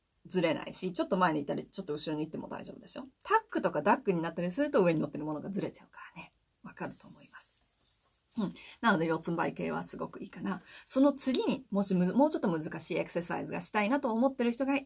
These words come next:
たら、横向きのエクササイズもおすすめです。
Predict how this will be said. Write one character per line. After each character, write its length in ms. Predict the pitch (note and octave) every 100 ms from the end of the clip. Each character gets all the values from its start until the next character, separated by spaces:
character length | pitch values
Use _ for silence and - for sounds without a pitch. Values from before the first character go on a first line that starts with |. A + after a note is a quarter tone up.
| D4
た 120 | G4+
ら、 80 | F#4+ F4+ G#4 D#4 - - -
横 340 | - G#3+ B3+ F4+
向 140 | E4
き 140 | D4+ B3+
の 140 | A3+
エ 80 | A#3
ク 100 | -
サ 100 | G#3
サ 240 | - A#3
イ 40 | A3+
ズ 120 | C4
も 300 | B3+ G#3+ C#3
お 60 |
す 140 | D#3 D3
す 140 | -
め 100 | -
で 120 | -
す。 180 | - -